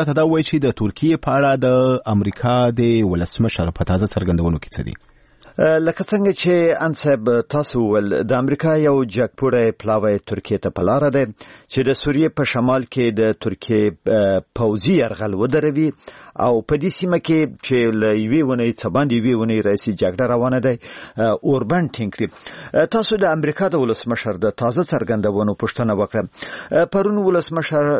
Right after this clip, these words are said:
Speaker 2: ډانلډ ټرمپ له دې سیمې د امریکایي سرتیرو د ایستلو لپاره د خپلې پریکړې دفاع وکړه. ټرمپ دغه راز د خبرو د ناکامېدو په صورت کې انقرې ته خبرداری ورکړ چې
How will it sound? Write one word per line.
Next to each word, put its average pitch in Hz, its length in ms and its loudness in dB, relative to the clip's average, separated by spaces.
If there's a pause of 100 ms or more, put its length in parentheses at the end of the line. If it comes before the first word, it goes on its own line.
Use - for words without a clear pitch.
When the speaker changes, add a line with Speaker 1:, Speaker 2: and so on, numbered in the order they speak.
Speaker 2:
ډانلډ 120 400 0
ټرمپ 113 320 -2
له 110 240 2
دې 117 180 2
سیمې 143 220 0
د 123 60 2 (100)
امریکایي 110 480 0
سرتیرو 120 480 -2
د 101 120 2
ایستلو 151 400 0
لپاره 95 280 -4 (520)
د 131 180 2
خپلې 180 280 2 (140)
پریکړې 143 340 -2 (140)
دفاع 143 320 -2
وکړه. 98 300 -2 (500)
ټرمپ 143 340 0
دغه 127 240 -2
راز 117 160 -4 (120)
د 117 260 2
خبرو 135 460 0
د 117 160 0
ناکامېدو 107 560 -2 (100)
په 156 140 0
صورت 101 320 -2
کې 113 100 0 (300)
انقرې 113 380 -2 (100)
ته - 100 -2
خبرداری 101 560 0
ورکړ 98 320 -2 (400)
چې 135 100 0